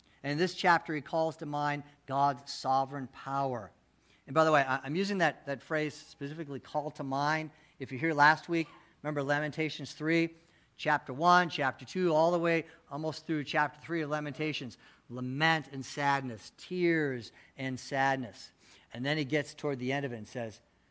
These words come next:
"But this I call to mind, and therefore I have hope." So in the midst of his lament, he calls to mind God's eternal truths. This is what, this is what, uh, Nehemiah is doing, chapter, uh, verse fourteen.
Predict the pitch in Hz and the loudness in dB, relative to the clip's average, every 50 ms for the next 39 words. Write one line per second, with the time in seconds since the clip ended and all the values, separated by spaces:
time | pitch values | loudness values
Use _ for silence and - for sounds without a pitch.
0 | _ _ _ - 120 113 104 98 104 113 147 175 196 196 - - - - - - | _ _ _ -10 -10 -10 -10 -10 -10 -4 -2 -2 -2 -2 -4 -8 -12 -12 -14 -12
1 | - 131 143 135 - - - 160 156 160 151 - 156 151 151 147 139 120 107 104 | -10 -8 -8 -10 -10 -8 -6 -6 -6 -6 -8 -12 -14 -12 -10 -10 -10 -10 -10 -12
2 | 95 95 95 98 - _ _ _ _ _ - 113 110 104 104 117 120 123 - - | -14 -16 -18 -20 -20 _ _ _ _ _ -18 -16 -14 -12 -10 -10 -10 -10 -12 -14
3 | 120 110 107 107 104 101 - - - 95 92 _ _ _ _ _ _ _ _ _ | -14 -14 -12 -12 -14 -14 -16 -18 -20 -20 -20 _ _ _ _ _ _ _ _ _
4 | _ - - 175 165 160 180 220 240 233 - 254 233 233 226 254 262 208 165 151 | _ -4 -4 -2 0 2 2 2 2 2 2 2 2 2 2 2 2 4 2 2
5 | 143 139 - - _ _ - 170 - - - 185 190 208 214 202 - 214 190 175 | 0 -2 -6 -14 _ _ -4 -4 -2 2 4 6 6 6 6 4 0 0 2 4
6 | 165 160 160 160 135 151 160 170 180 190 190 165 170 147 - - 170 170 175 180 | 4 4 4 2 2 6 8 8 8 8 8 6 0 -4 -4 -4 -4 -2 -2 -2
7 | 180 - - - 127 123 117 - - 156 160 190 196 196 220 214 202 202 - - | -4 -6 -8 -8 -8 -8 -8 -8 -8 -10 -8 -6 -2 0 2 2 0 0 -6 -16
8 | - - 170 170 190 202 202 214 214 208 214 - - - _ - - 165 160 156 | -10 -8 -8 -6 -6 -4 0 0 0 0 0 -4 -16 -20 _ -4 0 2 2 2
9 | 151 151 180 202 196 185 170 165 165 160 135 147 151 156 147 - - 151 147 147 | 2 0 0 2 4 6 6 6 6 4 2 -2 -4 -4 -4 -2 0 2 2 2
10 | 147 - 151 131 123 127 165 160 - - 170 160 147 - 131 120 120 | 0 -4 -10 -10 -8 -6 -6 -6 -6 -6 -8 -8 -8 -8 -10 -12 -12